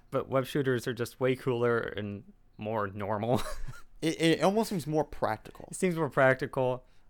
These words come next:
Speaker 1: I'm not even sure if that's ever been a thing in the source material. <laughs> But
Speaker 2: Yeah, let's, let's just
Speaker 1: Yeah, that,
Speaker 2: I
Speaker 1: that
Speaker 2: wish I could forget
Speaker 1: that's very strange.
Speaker 2: organic webs.
Speaker 1: But, um,
Speaker 2: It's just
Speaker 1: it
Speaker 2: wrong.
Speaker 1: but yeah, all in all,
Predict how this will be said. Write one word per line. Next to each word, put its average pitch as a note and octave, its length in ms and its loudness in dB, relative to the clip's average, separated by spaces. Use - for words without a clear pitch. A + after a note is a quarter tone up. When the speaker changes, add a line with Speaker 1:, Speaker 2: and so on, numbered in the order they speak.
Speaker 1:
I'm C#3+ 140 0
not E3+ 160 6
even D3 160 2
sure C#3 240 -2
if C3 100 -4
that's C3 220 0
ever A#2+ 160 -2
been A#2 220 -2
a A#2 40 -2
thing A#2+ 280 -4
in A2 140 -4
the G2+ 80 -8
source A2+ 340 -4
material. B2 560 2
<laughs> - 140 0
But C3 140 -4
Speaker 2:
Yeah, A2+ 320 -2
let's, D3 400 -4
let's - 160 -6
just - 400 -6
Speaker 1:
Yeah, A2+ 140 2
that, A#2+ 160 6
Speaker 2:
I E3 100 8
Speaker 1:
that D#3+ 100 6
Speaker 2:
wish E3+ 220 4
I C3+ 80 6
could B2 220 -2
forget G#2+ 320 -4
Speaker 1:
that's C#3 140 2
very A#2 200 4
strange. A2 580 -6
Speaker 2:
organic A2 500 -2
webs. G2 520 -4
Speaker 1:
But, - 100 -16
um, - 240 -16
Speaker 2:
It's - 120 -20
just C#3 120 -4
Speaker 1:
it - 40 -10
Speaker 2:
wrong. G2+ 320 -8
Speaker 1:
but B2 80 -6
yeah, D3+ 140 2
all D#3 180 0
in D3+ 80 -2
all, C#3+ 260 -4